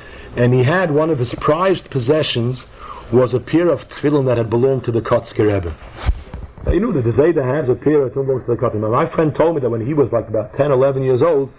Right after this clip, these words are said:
he and his brother used to go into their grandfather's room, and they would dress themselves up, they would put on a tallis, they would take turns putting on the Kotzker Rebbe's tefillin.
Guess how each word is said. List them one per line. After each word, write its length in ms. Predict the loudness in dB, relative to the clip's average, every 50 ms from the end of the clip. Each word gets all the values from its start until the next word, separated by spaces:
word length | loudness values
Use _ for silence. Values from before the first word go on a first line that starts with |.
| -20 -20 -20 -20 -20 -4
he 160 | 0 2 2 4
and 80 | 4
his 120 | 2 0 0
brother 460 | 0 2 2 2 2 2 0 0 -4 -8 -18 -20 -20 -14 -6
used 200 | -6 -4 -2 -2
to 60 | -2
go 260 | 2 2 4 4 4 2
into 260 | 0 -4 -2 -2 0
their 180 | 0 2 2
grandfather's 680 | 2 2 2 2 0 0 0 0 0 2 2 0 2 2
room, 300 | 2 2 2 2 -2 -4 -10 -18 -20 -16 -16 -16 -12 -10 -10 -2 0
and 120 | 2 4
they 80 | 4 4
would 200 | 4 2 0 -2 -10 -18 -20 -18 -4
dress 280 | 0 2 2 2 0 -2
themselves 480 | -4 -4 -4 -2 0 0 0 2 2
up, 140 | 0 0 2
they 60 | 0
would 120 | -4 -2 -2
put 120 | -2 -2
on 100 | -2 -2
a 60 | -4
tallis, 380 | -4 -2 0 2 2 2 0 -2
they 120 | -6 -2
would 140 | -2 -2 0
take 240 | 0 -2 -2 -2 -4
turns 260 | -2 -2 -2 -2 -2
putting 300 | 0 2 2 4 4 2
on 140 | 2 2 0
the 80 | 0
Kotzker 360 | 2 0 -2 -2 0 0 2 4
Rebbe's 280 | 4 4 2 0 -4 -4
tefillin. 320 | -2 -2 0 0 0 -4